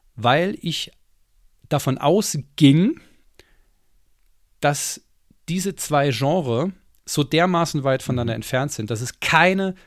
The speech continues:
Speaker 1: Möglichkeit gibt, dass die zusammenkommen.
Speaker 2: Mhm.
Speaker 1: Und dann hab ich bei der letzten Tour zu einer Show mit meiner Band darüber gequatscht. Wir haben uns zwei Songs angehört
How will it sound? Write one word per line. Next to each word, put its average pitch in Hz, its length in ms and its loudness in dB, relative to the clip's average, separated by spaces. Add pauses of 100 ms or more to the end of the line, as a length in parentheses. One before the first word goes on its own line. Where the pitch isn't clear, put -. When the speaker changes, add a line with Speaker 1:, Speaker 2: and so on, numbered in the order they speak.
(120)
Speaker 1:
Möglichkeit 135 720 0
gibt, - 220 -8
dass 123 100 -8
die - 120 -12
zusammenkommen. 104 680 -10
Speaker 2:
Mhm. 104 300 -10 (920)
Speaker 1:
Und 131 200 0
dann 190 340 2 (1040)
hab 147 240 0
ich - 380 -4 (500)
bei 120 120 2
der 120 80 2
letzten 147 580 -4 (500)
Tour 165 320 0
zu - 100 -4
einer 117 140 0
Show 185 340 -2 (140)
mit 139 180 -4
meiner 127 200 0
Band 120 180 -4
darüber 87 300 -8
gequatscht. - 420 -16 (1500)
Wir 135 180 0
haben 156 160 2
uns 143 340 -4
zwei 131 300 -2
Songs 117 260 -4
angehört 147 580 -6